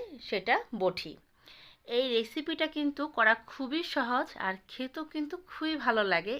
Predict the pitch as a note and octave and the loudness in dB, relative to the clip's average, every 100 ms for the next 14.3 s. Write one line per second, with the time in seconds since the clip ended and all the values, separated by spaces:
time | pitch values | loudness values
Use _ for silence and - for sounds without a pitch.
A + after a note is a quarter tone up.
0 | - - - - A3 - C#4+ C#4+ F#3 F3+ | -6 -18 -16 -8 -8 -6 -8 -10 -2 2
1 | F3+ B3 C#4+ C4+ C#4+ D#4 D#4 C4+ - E4+ | 4 4 2 0 -2 -4 -4 -4 -4 -8
2 | - - - - F3+ A3 A3 B3 A#3+ - | -10 -14 -14 -12 -6 -6 -6 -8 -8 -6
3 | A3+ A3 F3+ G#3+ B3+ A#3+ G#3 E3 F#3 E4+ | -4 0 4 4 4 0 6 6 4 -4
4 | - - - - - - G#3 A3 A#3 B3 | -6 -16 -16 -16 -16 -4 -2 0 -4 -4
5 | - B3 G#4+ - - F#3+ - - D4 - | -2 0 -2 -2 -2 -2 -2 -4 0 4
6 | G3 G3+ G3+ G#3 G3+ C#4 A#3+ A3 G3 F#3+ | 2 2 -2 -4 -4 -2 0 4 6 6
7 | F3+ F3+ F#3 E3 D3+ C#3+ - - - _ | 0 -4 -2 0 0 -2 -4 -12 -12 _
8 | _ _ _ _ _ - - - - G#3 | _ _ _ _ _ -20 -20 -20 -8 0
9 | A3+ C4 C#4 - D#4+ D#4 D#4 D#4 D#4+ C#4+ | 4 4 2 -4 0 6 6 6 0 -2
10 | C4+ A#4+ - - - A3 C#4 B3+ E4 G4 | -4 -6 -12 -16 -14 -8 -6 -6 -6 -8
11 | - G3+ G#3 G#3+ - G3+ G3 G3 A#3+ C#4 | -2 -2 -2 -8 -10 -10 -2 2 2 2
12 | C4 B3 C4+ - C4+ A3 A#3 B3 B3+ D4+ | -2 0 -4 -4 -8 0 2 2 0 -2
13 | - C4 C#4 C4+ C#4 C4+ - C#4 C4 E4+ | -4 -8 -8 -2 -2 -2 -4 -4 -2 -6
14 | C#4+ A3+ G#3+ | 0 2 2